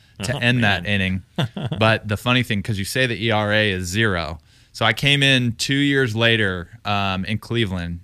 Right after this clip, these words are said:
Speaker 1: and we were playing the Cubs in interleague. And sure, so Ryan Rayburn, another position player, came in before me.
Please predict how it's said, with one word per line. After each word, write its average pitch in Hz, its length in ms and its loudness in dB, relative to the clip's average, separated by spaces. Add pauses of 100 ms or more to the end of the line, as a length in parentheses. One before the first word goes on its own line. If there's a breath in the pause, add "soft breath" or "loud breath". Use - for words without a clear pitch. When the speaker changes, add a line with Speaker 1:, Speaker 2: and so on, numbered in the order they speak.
Speaker 1:
and 104 160 -6
we 104 40 -2
were 98 60 -4
playing 117 240 -4
the 107 80 -4
Cubs 110 400 -6
in 113 140 -4
interleague. 90 580 -6 (480 soft breath)
And 107 140 -2
sure, 120 320 0
so 107 180 -2
Ryan 120 380 0
Rayburn, 107 400 0
another 110 280 -2
position 107 480 -6
player, 90 260 -8
came 113 260 -6
in 107 120 -4
before 113 380 -4
me. 85 220 -8